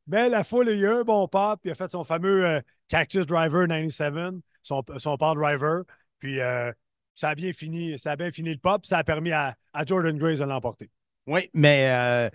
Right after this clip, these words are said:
Speaker 2: écoute, au début, quand tu les vois dans le ring, le cinq pieds trois et, euh, Steph Delander, euh, cinq pieds onze,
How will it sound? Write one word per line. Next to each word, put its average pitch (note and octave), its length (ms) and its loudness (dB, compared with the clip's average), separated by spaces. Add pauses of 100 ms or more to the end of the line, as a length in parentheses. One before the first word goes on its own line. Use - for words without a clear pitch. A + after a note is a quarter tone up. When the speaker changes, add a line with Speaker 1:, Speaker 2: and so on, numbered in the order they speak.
(300)
Speaker 2:
écoute, F3 340 2
au E3+ 80 8
début, E3 300 6
quand F3+ 160 2
tu E3+ 100 4
les E3 60 8
vois G3 200 6
dans E3+ 160 4
le D#3+ 100 2
ring, G3+ 300 0
le D3+ 100 2
cinq G3+ 340 0
pieds F3 260 0
trois F#3+ 360 6
et, D3+ 340 2
euh, C#3 180 2 (240)
Steph - 260 2
Delander, E3+ 540 4
euh, F3+ 500 4
cinq F3+ 340 -2
pieds E3+ 280 0
onze, F#3 440 2